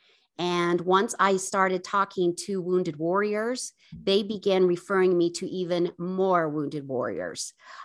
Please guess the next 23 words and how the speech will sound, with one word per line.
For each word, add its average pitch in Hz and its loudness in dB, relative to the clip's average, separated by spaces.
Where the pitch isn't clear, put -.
I 190 4
will 196 2
speak - -4
still 233 4
to 220 -2
<laughs> - -6
anyone 233 6
who 208 4
loves 208 0
the 226 -8
country, 220 -6
but 180 2
I 196 4
get 226 4
warriors 190 4
all 175 2
the 190 -2
time, 156 -4
active 196 -2
military, 185 2
veterans. 190 -2
I 180 4
love, 196 0